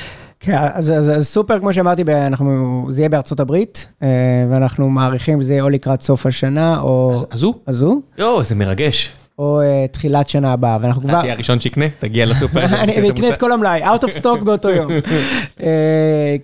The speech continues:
Speaker 1: כן, אז, אז אנחנו כבר עמוק, עמוק בתהליכי, אה, תהליכים מסחריים עם כמה חברות כאלה בארצות הברית, ומאמינים, אה,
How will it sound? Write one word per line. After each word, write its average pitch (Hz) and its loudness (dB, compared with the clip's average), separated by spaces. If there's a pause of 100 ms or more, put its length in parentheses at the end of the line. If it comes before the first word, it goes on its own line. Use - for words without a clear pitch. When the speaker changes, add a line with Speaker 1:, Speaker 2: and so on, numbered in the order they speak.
(160)
Speaker 1:
כן, 151 2
אז, 127 -2
אז 143 0
אנחנו 147 0
כבר 151 2
עמוק, 185 0
עמוק 180 0
בתהליכי, 147 0 (240)
אה, 131 0
תהליכים 151 0
מסחריים 139 0
עם 127 2
כמה 139 2
חברות 127 0
כאלה 190 0
בארצות 127 -4
הברית, 165 2
ומאמינים, 123 2
אה, 123 2